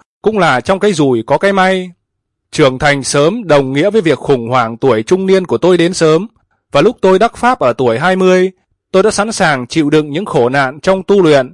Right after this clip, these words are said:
và tinh tấn trong việc vạch trần cuộc đàn áp ở Trung Quốc. Nhờ huyền năng chữa bệnh siêu thường của Đại Pháp,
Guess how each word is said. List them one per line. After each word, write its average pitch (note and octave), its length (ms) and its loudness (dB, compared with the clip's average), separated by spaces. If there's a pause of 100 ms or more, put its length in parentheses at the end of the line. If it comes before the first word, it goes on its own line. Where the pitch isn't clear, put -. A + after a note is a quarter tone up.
(280)
và C3 320 0
tinh F#3+ 240 -4
tấn F3 200 -2
trong G3 160 -2
việc C3+ 180 -2
vạch B2 280 -4
trần B2 280 -4
cuộc B2+ 280 0
đàn B2+ 200 -2
áp G3 200 -2
ở A#2 220 -2
Trung F3+ 200 -4
Quốc. B3 260 0 (720)
Nhờ D3+ 280 2
huyền D3 260 0
năng G3+ 200 0
chữa A3+ 200 0
bệnh G3 220 0
siêu G#3 240 0
thường C#3+ 300 0
của B2 100 -2
Đại C3+ 200 0
Pháp, A#3 300 -2